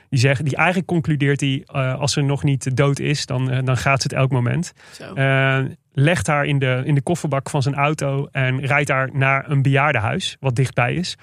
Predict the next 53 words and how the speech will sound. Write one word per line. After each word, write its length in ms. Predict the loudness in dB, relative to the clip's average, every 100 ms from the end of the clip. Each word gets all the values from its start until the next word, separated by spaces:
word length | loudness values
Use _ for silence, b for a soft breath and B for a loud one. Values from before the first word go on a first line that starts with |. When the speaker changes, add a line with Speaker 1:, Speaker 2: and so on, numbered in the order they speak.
| B B
Speaker 1:
Omdat 240 | 0 0
hij 80 | 2
daar 140 | 2 2
een 100 | 2
vriend 260 | 2 2
had 220 | 0 -2 -2
die 120 | 0
begrafenisondernemer 1000 | 2 2 2 0 -2 -2 -2 0 -2 -4
was. 240 | -6 -8 -4
Hij 100 | -2
Speaker 2:
Oh. 60 |
Speaker 1:
ging 160 | 0 2
er 60 | 2
eigenlijk 200 | 0 0
vanuit, 440 | 0 0 -2 -8 b b b
eh, 320 | -4 -2 -2 -4
ze, 160 | -8 -6
dit 180 | -4 -2
is, 200 | -2 0
dit 160 | 0
is 60 | 4
een 100 | 4
verloren 380 | 6 4 4 4
zaak. 380 | 4 2 0 -4
En 160 | -2
hij 120 | 0 0
dacht 240 | -2 -4
gewoon, 240 | -4 -4 -4
die 180 | 0 2
gaat, 320 | 2 0 0
die 100 | 0
gaat 200 | 2 2
dood. 200 | 0 -2 -4
Speaker 2:
Maar 0 |
we 60 | -4
hebben 200 | -2 -2
het 120 | -2
over 180 | -4 -2
een 80 |
meisje 320 | -2 -4 -6 -6
van, 200 | -6 -4
hoe 100 | -4
oud 200 | -6 -6
is 120 | -10
ze 60 | -6
dan? 280 | -4 -4
Speaker 1:
Zij 120 | -2 0
is 80 |
dan, 260 | 2 2 2
eh, 600 | 2 2 0 0 -2 -2
negentien. 580 | 0 2 2 0 -4 -4 _
Speaker 2:
Zo. 260 | -8 -6 -6 _ _
Speaker 1:
Ja, 280 | 0 0 0